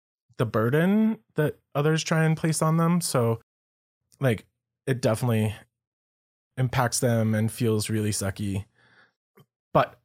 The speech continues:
they also have the logic and the experience to know that, in theory,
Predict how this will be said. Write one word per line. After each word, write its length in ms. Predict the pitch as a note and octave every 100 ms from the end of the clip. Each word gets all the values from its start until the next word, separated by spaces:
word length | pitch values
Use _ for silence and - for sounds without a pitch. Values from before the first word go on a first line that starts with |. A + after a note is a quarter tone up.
| -
they 180 | C3 -
also 1120 | B2+ B2 - B2+ A#2+ A#2+ A2+ A2 A2 G#2+ - _ _ _ _
have 200 | - B2+
the 100 | A#2+
logic 340 | B2 A2 A2+ B2
and 80 | A2+
the 60 |
experience 720 | G#2 - A#2 G#2+ G#2+ - - - -
to 160 | C#3
know 460 | B2 A#2 A2 G#2+ G#2+
that, 220 | G#2+ G#2 - _ _ _ _
in 180 | C#3 C#3+
theory, 640 | - F3 D#3+ B2+ A#2+ A#2